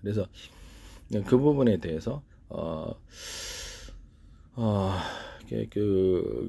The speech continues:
뭐, 그런 식으로 해가지고 이제 그 해킹에 대해서 방지할 수가 있거든요. 적극적인 대응으로.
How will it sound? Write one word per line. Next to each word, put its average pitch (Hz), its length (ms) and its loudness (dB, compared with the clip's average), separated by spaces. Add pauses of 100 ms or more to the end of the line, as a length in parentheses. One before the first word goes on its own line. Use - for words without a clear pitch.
뭐, 123 180 2
그런 196 220 10
식으로 170 340 8
해가지고 147 500 4
이제 92 200 2
그 87 280 0
해킹에 165 440 4
대해서 90 300 2
방지할 107 560 4
수가 82 260 -2
있거든요. 76 440 -6
적극적인 90 640 2
대응으로. 82 600 -4